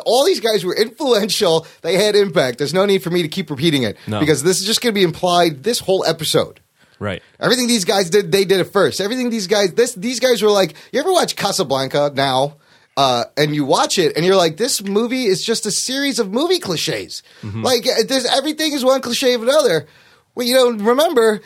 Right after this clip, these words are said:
Speaker 1: is that that was the first movie to do all those cliches.
Speaker 2: Right.
Speaker 1: Everybody copied from those.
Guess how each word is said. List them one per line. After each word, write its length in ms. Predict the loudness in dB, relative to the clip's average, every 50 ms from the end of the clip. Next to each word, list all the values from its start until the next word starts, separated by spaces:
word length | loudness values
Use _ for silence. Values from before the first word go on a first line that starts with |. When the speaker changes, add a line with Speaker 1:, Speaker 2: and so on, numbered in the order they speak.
| -12 -6 -4
Speaker 1:
is 120 | -4 -4
that 80 | -2 -2
that 160 | -2 0 2
was 160 | 0 0 0
the 80 | 0 -2
first 380 | -2 2 2 2 2 2 -2 -2
movie 300 | 0 0 0 0 0 0
to 100 | 0 0
do 300 | 0 -2 -2 -2 0 0
all 180 | 0 0 0 0
those 220 | 0 0 0 -2
cliches. 560 | -4 -8 -10 -8 -8 -6 -4 -4 -4 -4 -6 -4
Speaker 2:
Right. 100 | -2 -2
Speaker 1:
Everybody 500 | -2 -2 -2 -2 0 0 0 0 0 -2
copied 400 | -2 -2 -2 0 0 -2 -2 -2
from 100 | -2 2
those. 200 | 2 2 2 2